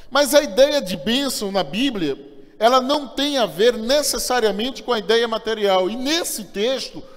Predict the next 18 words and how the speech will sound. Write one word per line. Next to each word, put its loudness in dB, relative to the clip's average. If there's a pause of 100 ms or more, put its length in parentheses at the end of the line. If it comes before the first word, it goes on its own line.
muito -2
mais. -2 (460)
Porque 0
esse 0
texto -4
fala 0
de -8
pessoas. 0 (440)
Fala 4
que -2
Abraão 4
será 2
uma 0
bênção. -2 (1160)
E 4
a 10
ideia 6
do -4